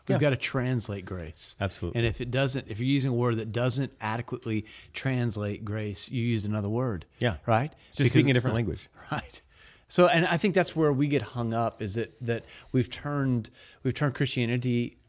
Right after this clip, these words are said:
Speaker 1: as, again, into a believing system
Speaker 2: Mm-hmm.
Speaker 1: and a rational system, which
Speaker 2: Right.
Speaker 1: words contain. Experiences are, are, go beyond words.
Speaker 2: Yeah,
Speaker 1: And
Speaker 2: yeah.
Speaker 1: what we're asking, what we're hoping happens in a person's life is that they have such an experience,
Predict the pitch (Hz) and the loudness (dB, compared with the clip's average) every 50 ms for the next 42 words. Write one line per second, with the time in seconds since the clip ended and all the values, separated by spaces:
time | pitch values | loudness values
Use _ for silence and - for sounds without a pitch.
0 | _ - - 107 110 123 113 120 117 113 110 101 101 117 - - 113 104 - 123 | _ -8 -2 0 2 2 2 2 2 2 2 2 2 0 0 -2 -4 -4 -2 -2
1 | 113 98 98 113 120 131 156 160 156 135 - - 90 80 - - 87 104 117 95 | -2 0 2 4 4 4 4 4 2 -2 -2 -4 -6 -6 -6 -8 -8 -6 -6 -6
2 | 82 76 82 82 82 120 120 117 101 - _ - - - 117 113 123 120 123 143 | -6 -6 -6 -4 0 0 0 0 0 -4 _ -14 -6 -2 0 2 2 4 2 2
3 | 139 - - 135 117 98 92 - - 101 87 - - 104 98 101 101 110 104 - | 0 -2 -2 0 0 0 -2 -2 -4 -4 -4 -4 -4 -2 -2 0 0 0 -2 -2
4 | - - - - - - 98 98 113 131 151 165 147 - - - - 113 104 92 | -6 -10 -12 -16 -12 -6 -2 0 2 4 4 4 2 0 -4 -6 -4 -4 -4 -4
5 | - - - 135 135 113 87 78 85 - - - - - - 147 123 - - - | -6 -8 -6 -4 -4 -2 -4 -4 -6 -8 -12 -18 -18 -12 -10 -8 -8 -8 -4 0
6 | 190 185 185 185 165 139 - - 120 107 110 113 113 - - 127 120 110 - 135 | 2 2 2 2 -2 -2 -2 -2 -2 -2 0 -2 -2 -4 -4 -4 -4 -4 -2 0
7 | 123 127 123 117 117 113 107 117 120 117 101 90 82 - - - - - - - | 0 0 2 2 0 0 0 0 0 -2 -2 -4 -6 -8 -12 -14 -14 -10 -8 -6
8 | 78 76 82 - 143 151 175 180 175 - - 147 165 185 185 - - - 131 110 | -6 -4 -4 -2 0 2 2 2 0 0 -2 0 0 -2 -2 -4 -2 -2 0 0
9 | 98 95 107 - 139 135 104 - - - 165 190 190 190 - 120 107 104 101 92 | 0 0 -2 -2 -4 -4 -6 -8 -6 -2 0 0 0 0 -2 -4 -2 -2 -4 -4
10 | 90 - 98 92 87 101 98 92 - - 95 92 - - 87 80 - 76 - - | -4 -4 -6 -6 -4 -4 -4 -4 -4 -6 -8 -8 -6 -8 -10 -10 -10 -10 -10 -10
11 | - - - - _ - - - - - - - - 110 107 127 98 85 123 120 | -12 -14 -20 -20 _ -20 -20 -20 -20 -20 -12 -4 -2 0 0 0 0 0 -2 0
12 | 113 123 120 113 101 - - - - 165 165 160 - - - - 139 127 117 - | 0 2 0 0 0 -2 -4 -2 -2 -2 -2 -2 -6 -10 -8 -6 -4 -4 -4 -6
13 | - - - - 139 131 123 113 101 87 85 78 - - - - - | -10 -10 -4 -2 0 2 2 0 0 -2 -6 -8 -12 -14 -12 -12 -12